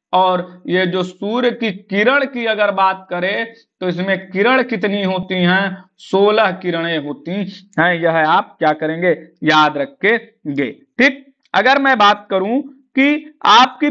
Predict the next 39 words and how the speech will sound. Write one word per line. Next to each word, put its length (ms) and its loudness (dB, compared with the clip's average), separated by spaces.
पहली 400 2
महिला 380 2
भारतीय 380 2
खिलाड़ी 500 0
जिन्होंने 760 0
क्या 440 0
की-, 220 -6
जीता 300 2
था, 500 2
जिन्होंने 540 0
स्वर्ण 560 0
पदक 280 4
जीता 380 0
था, 260 4
तो 60 -4
वो 180 0
है 140 2
कमलजीत 560 -6
सिंधु। 600 -2
इसके 280 -6
अलावा 340 2
भी 180 -2
एशियाई 420 0
खेलों 300 -4
के 120 -6
विषय 280 -6
में 80 -8
मैंने 160 -4
बहुत 340 -6
कुछ 140 -4
बताया 360 0
है, 180 2
अगर 200 -4
इसके 260 -6
विषय 240 -4
में 100 0
आपको 220 -2
पढ़ना 460 0
है 180 0